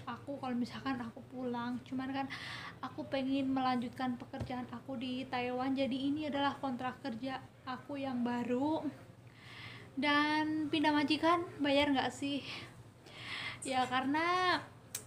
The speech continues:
saya itu masih satu agent, ya, guys. Saya masih ikut ke agent aku yang dulu. Dan, eh, tinggal meneruskan kontrak aja dan pindah majikan itu,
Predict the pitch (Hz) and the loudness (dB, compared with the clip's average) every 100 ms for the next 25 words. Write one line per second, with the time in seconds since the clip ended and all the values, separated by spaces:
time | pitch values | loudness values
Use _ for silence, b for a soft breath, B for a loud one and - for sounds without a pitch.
0 | - - - - 277 294 320 330 359 349 | -14 -20 -20 -14 -6 -4 -4 -2 0 0
1 | 330 339 330 302 302 285 269 220 294 285 | 0 0 0 -2 -2 2 2 2 2 2
2 | 247 247 247 269 269 269 277 277 269 269 | 2 2 2 0 0 0 2 2 0 0
3 | 262 - - 285 - 277 254 233 269 233 | -4 -6 -10 -10 -8 -6 -4 -4 -4 -2
4 | 233 - 254 240 240 240 240 240 240 262 | -4 -2 0 2 2 2 2 2 2 2
5 | 285 294 - B B B B B B - | 0 -2 -8 B B B B B B -6
6 | 254 247 247 247 240 247 240 - - - | 0 2 2 0 -2 -4 -6 -12 -18 -20
7 | - - - - 262 262 262 285 269 262 | -20 -20 -12 -2 0 2 0 0 2 2
8 | 254 254 247 269 254 262 262 254 254 247 | 2 0 0 -2 -2 0 0 0 -2 -2
9 | 254 247 254 240 247 220 254 277 302 302 | -2 -4 -4 -4 -4 -4 0 4 4 4
10 | 269 262 262 277 277 262 254 254 233 254 | 2 2 -2 -6 -4 -2 0 0 0 0
11 | 262 254 254 269 - - | 0 0 -4 -8 -10 -10